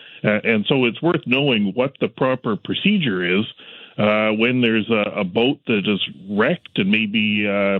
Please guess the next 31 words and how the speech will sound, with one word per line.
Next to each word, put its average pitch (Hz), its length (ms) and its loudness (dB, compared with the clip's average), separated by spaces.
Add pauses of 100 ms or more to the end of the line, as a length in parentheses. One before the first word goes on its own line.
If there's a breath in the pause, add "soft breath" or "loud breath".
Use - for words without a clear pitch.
(160)
plucked - 300 -4
out 120 100 0
of 120 60 -6
the 104 60 0
water 127 400 2
or 113 60 2
disposed 170 600 0
of, 90 140 -4
and 90 120 -6
when 208 160 2
you 95 140 2
can 123 280 0
and 113 160 0
cannot 120 420 -2
do 160 200 2
that. 90 280 -6 (760 loud breath)
And 117 180 2
this 175 140 2 (160)
case, 123 360 -2 (100)
it 117 220 0
arose 135 420 0
from 101 240 -2
Bowen 127 280 2
Island, 98 500 -4 (460 loud breath)
and 110 140 2
it - 20 2
was 107 140 0
a 113 60 2
man 147 340 0
who 139 420 2
owned 131 360 0